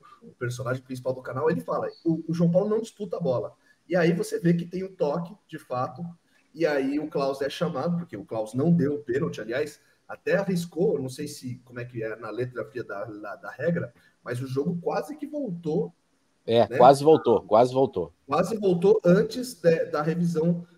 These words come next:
Speaker 1: da, do, do, do var ser chamado, ou enfim, do va-, do, do Klaus ir lá no var. Mas eu acho que esse foi o lance decisivo, porque aí, evidentemente, o Palmeiras inflamou o estádio, tomou de volta a confiança,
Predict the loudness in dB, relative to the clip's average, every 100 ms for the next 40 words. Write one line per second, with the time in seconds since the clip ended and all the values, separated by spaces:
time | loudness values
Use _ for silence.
0 | _ -6 -4 -2 -4 -4 -4 -4 -4 -2
1 | -2 -2 -4 -6 -4 -4 -4 -6 -8 -8
2 | -8 -8 -8 -10 -12 -12 -10 -12 -8 -10
3 | -10 -6 -4 -2 -2 -2 -2 -6 -12 -14
4 | _ _ _ -10 -4 -2 2 2 0 0
5 | 0 0 -2 -2 -2 -2 0 0 2 4
6 | 4 4 -4 -2 0 0 -2 -6 -10 -10
7 | -6 -6 -6 -12 -18 _ -4 2 2 2
8 | 0 -2 -4 0 2 4 2 -2 -4 -2
9 | -2 -2 -8 -14 _ 4 6 8 6 4
10 | 0 0 -2 -4 -8 -8 -8 -4 -2 -2
11 | -6 -10 -10